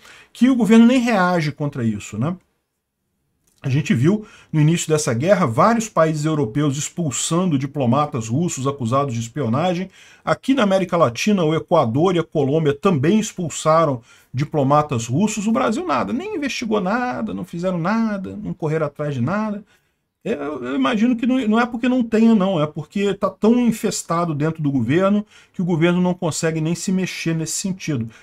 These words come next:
E isso explicaria muita coisa, né? Por que que Bolsonaro, por exemplo,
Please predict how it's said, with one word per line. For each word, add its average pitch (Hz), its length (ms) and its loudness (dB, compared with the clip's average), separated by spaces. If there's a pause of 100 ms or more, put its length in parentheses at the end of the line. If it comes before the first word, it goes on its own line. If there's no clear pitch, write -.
(160)
E 117 100 0
isso 160 160 -2
explicaria 196 560 -2
muita 202 300 -2
coisa, 185 360 -2
né? 139 120 0
Por 160 160 -10
que 233 100 0
que 220 80 -4
Bolsonaro, 160 640 -2
por 131 160 -6
exemplo, 147 400 -2